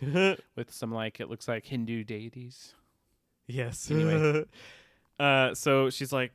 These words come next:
Speaker 1: "Really, truly, he's fine." And, uh, they ask, uh, she, uh, this infuriated me. She looks at Xander and she says, "Are we
Speaker 2: I
Speaker 1: cool?"
Speaker 2: know. Oh,
Speaker 1: I
Speaker 2: and Xander says something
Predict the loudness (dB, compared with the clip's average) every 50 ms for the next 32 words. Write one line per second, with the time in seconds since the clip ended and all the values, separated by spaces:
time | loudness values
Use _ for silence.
0 | -12 -12 -6 -2 0 2 2 4 4 4 2 2 0 -2 -4 -4 -2 -2 -2 -2
1 | -2 -2 -2 -2 -2 -2 -4 -4 -4 -6 -8 -8 -8 -8 -6 -4 -2 0 0 2
2 | 2 2 2 2 2 2 0 -2 -4 -8 -12 -16 _ _ -6 -4 -4 -4 -4 -8
3 | -10 -8 -4 -2 0 2 2 2 0 0 0 2 2 2 2 -2 -4 -10 -14 _
4 | _ _ _ _ _ _ -6 -4 -4 -4 -4 -6 -6 -4 -4 -4 -6 -8 -10 _
5 | -18 -16 -14 -14 -14 -14 -14 -16 -18 -16 _ -14 -14 -14 -14 -16 -16 -14 -14 -16
6 | -16 -20 -20 -20 _ _ _ -16 -10 -6 -4 -2 0 0 2 2 2 2 2 0
7 | -4 -6 -6 -6 -6 -6 -8 _ -18 -20 -20 _ _ -12 -10 -8 -6 -4 -2 0
8 | 0 0 0 0 0 -2 -2 -2 -4 -4 -2 -2 0 0 2 0 0 0 0 0
9 | 0 -2 -4 -6 -6 -6 -6 -6 -4 -2 2 4 4 6 4 4 2 0 0 2
10 | 2 4 4 2 0 -2 -4 -2 0 2 4 4 4 4 2 4 4 4 4 4
11 | 4 6 10 12 12 12 12 12 12 12 12 12 10 8 4 0 -4 -10 -16 -20
12 | -20 -20 -20 -2 4 6 8 8 8 8 6 6 6 8 8 10 10 8 6 6
13 | 6 4 2 2 4 2 2 2 2 0 0 -2 -6 -10